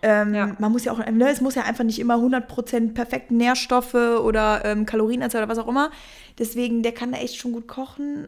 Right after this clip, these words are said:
Speaker 1: und selber kochen, ja, mache ich halt dann, glaub ich, in den meisten Fällen am liebsten, damit ich einfach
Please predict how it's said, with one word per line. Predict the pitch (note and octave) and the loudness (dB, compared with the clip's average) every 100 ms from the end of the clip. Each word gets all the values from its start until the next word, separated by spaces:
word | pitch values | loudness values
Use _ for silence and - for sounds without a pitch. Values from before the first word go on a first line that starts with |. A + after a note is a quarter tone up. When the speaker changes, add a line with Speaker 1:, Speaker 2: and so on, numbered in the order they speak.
| - | -8
Speaker 1:
und | A3+ A#3 A#3 _ _ _ _ _ _ | -6 -4 -8 _ _ _ _ _ _
selber | A3 G#3 A#3 B3 C4 C4+ C4+ | -12 -4 -2 0 0 0 -4
kochen, | C4+ - C4 C4 C4+ C4 | -6 -6 -6 -6 -6 -2
ja, | A#3 G3+ A3 A3 | -2 -2 -2 0
mache | A3 A#3+ | 0 0
ich | A3+ | 0
halt | A#3 A3 - - _ - - _ _ - | 0 -2 -4 -20 _ -20 -20 _ _ -2
dann, | G3+ G#3+ A3+ A3+ G#3+ - | 0 2 2 0 -2 -6
glaub | A#3 A3 A3+ | -2 -2 -2
ich, | A3 A3+ | -4 -2
in | |
den | G#3+ | 0
meisten | G#3+ G#3 A3+ - | 2 0 -2 -4
Fällen | A3+ G#3+ | -4 -2
am | G#3 G#3 | 0 0
liebsten, | A3+ - A3 | -2 -2 0
damit | G#3 G#3+ | 0 -2
ich | A3 - | -6 -4
einfach | G3+ G3+ G#3 G3+ G3 - | -4 -2 -2 -2 -4 -12